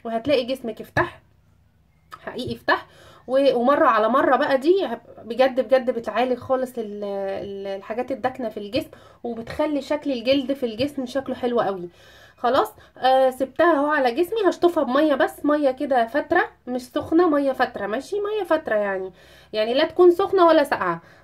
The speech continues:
ميه فتره كده اشطفها، اشطف بيها جسمي، وبعدين، آه، آه، اطلع انشف جسمي عادي. بعدين ابدا احط ايه بقى، احط ال-، الشاور، ال-، سوري، اللوشن بتاعي، lotion الترطيب بتاعي، لازم ارطب، آه، برضو الجلد بتاع جسمي. شوفي اي lotion ترطيب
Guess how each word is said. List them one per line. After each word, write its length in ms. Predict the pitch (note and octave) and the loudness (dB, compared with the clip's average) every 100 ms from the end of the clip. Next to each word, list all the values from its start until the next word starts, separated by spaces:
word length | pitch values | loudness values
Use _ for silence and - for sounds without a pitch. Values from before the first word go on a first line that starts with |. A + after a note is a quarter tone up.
| - | -2
ميه 220 | C#4 C#4 | 2 2
فتره 320 | B3 C#4 B3+ | 0 -2 -2
كده 340 | A#3+ E4+ - D#4+ | 0 0 2 0
اشطفها، 680 | E4 F4+ F4+ B3 G#3 - | 2 0 0 -2 -2 -4
اشطف 400 | A#3 - D#4 - | -6 -2 -2 -2
بيها 240 | B3+ C4+ A3 | -6 -4 -4
جسمي، 360 | A3+ D4+ G4+ C5 - - - - | -6 -2 2 2 0 -16 -20 -4
وبعدين، 720 | D4 D#4+ D4 C4+ D4+ E4 D#4 | 0 2 4 2 2 4 4
آه، 120 | - | 2
آه، 540 | C4+ C4 C4 A#3+ A#3 C4+ | 2 4 4 2 0 -2
اطلع 340 | D4 D4+ B3+ | 0 0 2
انشف 380 | B3+ C#4+ - A3+ | 2 0 -2 -6
جسمي 260 | C#4 C4+ B3 | -6 -6 -4
عادي. 180 | B3+ | -2
بعدين 240 | C#4 F4 E4 | 4 4 4
ابدا 380 | D#4 C4 D4+ - - | 0 2 0 0 -6
احط 360 | B3 D#4 D#4 | 0 0 0
ايه 200 | C4+ B3+ | -2 0
بقى، 300 | C4 A#3+ B3+ - | 0 0 0 -2
احط 300 | - D4 C#4 | -6 -4 -4
ال-، 220 | B3 A3+ | -4 -2
الشاور، 520 | G#3 G#3+ - C#4+ B3+ A#3 | -2 -2 2 2 2 -2
ال-، 520 | A3 A3 G#3+ G3+ G3 G3+ | -10 -4 -2 0 -2 -2
سوري، 340 | C#4 B3+ G#3 | 0 0 -2
اللوشن 460 | A3 C#4+ D#4 C4 A3+ | -2 -2 -2 -6 -6
بتاعي، 400 | A3 A3 F#3+ F3 _ _ C4+ | -4 -4 -4 -8 _ _ -6
lotion 260 | C#4 D#4 | 0 0
الترطيب 520 | B3+ - A3 - C4+ | 0 -2 -4 -6 -10
بتاعي، 300 | A3 A#3 G#3 | -8 -6 -2
لازم 340 | A3 C#4+ D#4 - | 0 2 0 0
ارطب، 480 | B3+ C#4+ D4+ B3+ - - | 0 2 2 0 -4 -6
آه، 100 | A3 | -2
برضو 440 | A#3 C#4 C4 C#4+ - - - - | 0 0 -2 -4 -8 -20 -12 -10
الجلد 420 | A3 A3 C#4 B3+ | -6 -2 -2 -2
بتاع 240 | B3+ A3+ | -2 -2
جسمي. 340 | G3 G#3+ G#3 G3 | -4 -8 -10 -8
شوفي 380 | D#4 D#4 C4+ | -6 -4 -2
اي 220 | C#4 D4 C#4 | 0 2 0
lotion 400 | D#4 D#4+ C4+ B3 | -2 -2 -4 -4
ترطيب 540 | A#3 - - E4+ | -8 -8 0 2